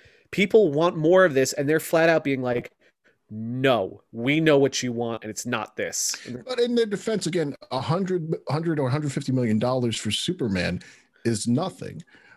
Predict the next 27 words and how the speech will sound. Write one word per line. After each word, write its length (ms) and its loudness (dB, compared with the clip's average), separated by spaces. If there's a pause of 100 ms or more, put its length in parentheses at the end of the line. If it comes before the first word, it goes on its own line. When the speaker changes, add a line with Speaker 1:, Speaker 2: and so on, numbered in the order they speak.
Speaker 2:
right? 220 0
It, 200 -4
it, 200 -2
we, 180 -2
if 200 -4
you're 80 -2
talking 200 -2
about 120 -4
the 100 0
biggest 460 -2
superhero 1080 -2
movies, 560 0
right, 280 -4 (1000)
you're, 280 0
you're 180 -2
talking 420 -2
about 260 0
something 260 -4
that 220 0 (540)
you're 160 0 (440)
now 420 0
in, 360 0
in 100 0
the 80 0
context 520 -2
of 260 -4
modern 600 0